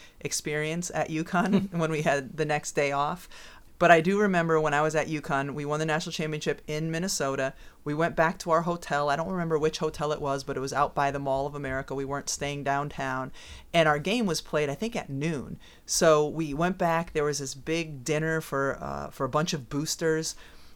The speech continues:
And then we went to our hotel room, and I remember, um,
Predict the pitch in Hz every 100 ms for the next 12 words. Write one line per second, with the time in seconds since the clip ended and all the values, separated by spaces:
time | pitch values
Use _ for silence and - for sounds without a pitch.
0 | - 175 175 180 170 180 180 156 160 151
1 | 170 170 170 139 135 131 139 139 139 147
2 | 147 143 - 139 139 135 135